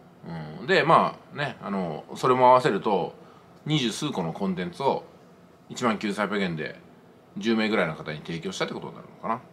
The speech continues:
ていうふうに考えてますね。だからね、ビジネスしてないのにしてるっていうかね、これはすでにビジネスというよりも、価格をつけてあげた方が、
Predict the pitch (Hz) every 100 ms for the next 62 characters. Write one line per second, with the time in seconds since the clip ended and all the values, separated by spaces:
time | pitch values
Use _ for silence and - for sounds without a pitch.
0 | - - - 82 73 78 71 65 - 113
1 | 135 - - - - - - - - _
2 | - - - - - - - 160 151 110
3 | 104 131 233 247 156 98 - 165 180 98
4 | - - 113 117 117 98 - - 110 113
5 | - 80 - - 98 - - - - -
6 | - - - - 180 180 196 156 123 190
7 | 226 156 98 87 78 117 90 69 - -
8 | - - - - - - 156 214 233 226
9 | - 349 143 139 160 165 170 170 107 139
10 | 98